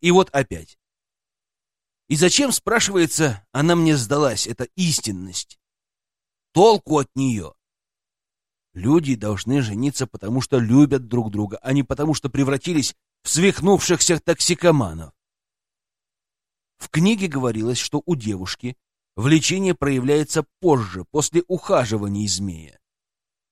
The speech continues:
Интересно, Кай специально себя в парке так мило вёл? Хотя не, вряд ли.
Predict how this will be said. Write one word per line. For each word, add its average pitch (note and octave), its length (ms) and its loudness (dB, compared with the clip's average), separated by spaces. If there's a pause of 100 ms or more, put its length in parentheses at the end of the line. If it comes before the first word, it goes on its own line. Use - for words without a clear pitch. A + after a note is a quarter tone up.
(360)
Интересно, C#3 640 -6 (380)
Кай C3+ 360 4
специально F3 680 0
себя C3 300 -2
в - 140 -14
парке A2+ 340 -4
так - 240 -4
мило A#2+ 320 0
вёл? F#2 280 -8 (480)
Хотя A#3+ 400 -4
не, A#2 460 -4
вряд C3+ 340 4
ли. E2+ 260 -14